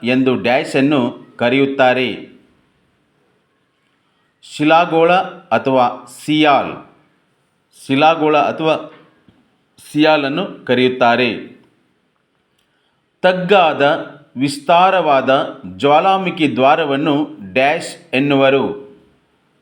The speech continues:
ಕಾಲ್ಡೇರಾ, ಕಾಲ್ಡೇರಾ ಎನ್ನುವರು. ಹೆಚ್ಚು ಹಾನಿಕಾರಕ ಭೂಕಂಪನ ಅಲೆಗಳೆಂದರೆ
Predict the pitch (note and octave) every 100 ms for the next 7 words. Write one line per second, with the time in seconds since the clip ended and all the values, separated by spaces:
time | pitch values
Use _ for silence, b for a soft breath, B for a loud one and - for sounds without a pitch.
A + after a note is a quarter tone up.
0 | _ C3+ C3+ D3 C3+ C#3 C3 C#3 A#2 E2+
1 | - - _ _ _ _ _ _ _ _
2 | _ _ _ B2 B2+ C#3+ C#3 C#3 C3 E3
3 | F3+ - A2+ B2 B2+ B2 B2 A#2 F2+ -
4 | - _ _ _ _ _ _ _ _ _
5 | _ _ _ F3 F3+ F3+ A#3+ G3+ C#3 D3+
6 | F3+ F3 D#3 C#3 C3+ C3+ D#3+ - F#2+ F2
7 | D3 E3+ F#3+ G3 F#3+ E3+ D#3+ - C3 C3
8 | E3 D#3 C#3 C3+ C3 D3+